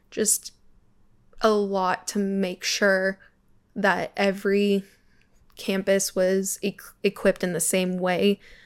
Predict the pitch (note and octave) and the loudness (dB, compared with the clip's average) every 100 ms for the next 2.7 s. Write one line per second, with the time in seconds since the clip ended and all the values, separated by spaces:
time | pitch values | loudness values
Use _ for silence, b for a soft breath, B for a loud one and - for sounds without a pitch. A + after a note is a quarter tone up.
0 | B B F#3+ F#3 - F#3+ F3+ D#3+ - A2+ | B B 2 2 -2 -6 -6 -10 -10 -8
1 | A#2 A#2 - G3+ - G3+ - E3 - - | -4 -4 -4 -8 -12 -12 -10 -10 -10 -8
2 | B3+ B2 - - - G2+ - | -8 -6 -8 -10 -12 -14 -14